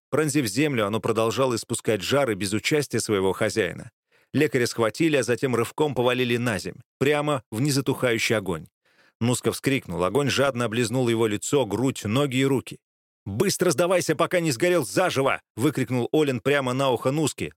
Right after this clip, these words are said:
но продолжил удерживать его, вдавливая в пламя. Это не было костром, не было очагом, в нём нельзя было сгореть заживо, но это было подобно пытке. Искры жглись, вгрызались в плоть, поражая её своей энергией.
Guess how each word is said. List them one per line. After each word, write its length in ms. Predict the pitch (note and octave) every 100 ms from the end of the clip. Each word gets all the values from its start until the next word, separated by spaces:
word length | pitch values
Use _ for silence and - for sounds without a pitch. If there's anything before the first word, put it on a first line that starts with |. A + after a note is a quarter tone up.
| -
но 180 | C3+ E3+
продолжил 480 | D3+ D3+ D#3 C#3 C3
удерживать 540 | A2+ D#3 C3+ C#3+ C#3
его, 160 | C#3 C3
вдавливая 520 | G#2 C3 G#2+ G#2+ G#2+
в 80 | -
пламя. 380 | A#2+ F#2 F2 - _ _ _ _ _ _ -
Это 280 | - -
не 160 | E3+ F3+
было 180 | D3 A#2
костром, 480 | B2+ B2 A2 E2 E2
не 160 | G2
было 180 | A#2 C3
очагом, 460 | C3 D3 D3+ B2+ D#2+
в 80 |
нём 180 | F2+ C#3+
нельзя 360 | C#3+ C#3+ C3 D3
было 180 | D3 B2+
сгореть 320 | A2 C#3 A2+
заживо, 400 | G#2+ D3+ G#2+ G2+
но 140 | G2
это 160 | A2 A2+
было 240 | A2+ C3
подобно 520 | A2+ A2 G#2+ A2 G#2+ G#2+
пытке. 380 | D3 C#3 - E2+ _ - -
Искры 340 | C#3+ - C#3
жглись, 400 | A#2 - C#3+ A2+
вгрызались 540 | F#2 A2+ A#2+ D3 B2 -
в 100 | -
плоть, 340 | D#3+ D#3 -
поражая 420 | - A#2+ A#2 B2 B2
её 160 | A2+
своей 320 | - A2 G2+
энергией. 440 | G#2 G2+ D#2+ F2